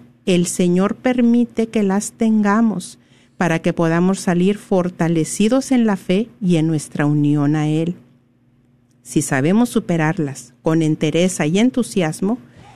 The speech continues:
si abrazamos nuestra cruz y miramos hacia el cielo, con lágrimas de dolor y gozo, con esperanza,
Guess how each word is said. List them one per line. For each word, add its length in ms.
si 220
abrazamos 680
nuestra 380
cruz 560
y 120
miramos 800
hacia 400
el 120
cielo, 560
con 300
lágrimas 720
de 120
dolor 500
y 140
gozo, 520
con 220
esperanza, 880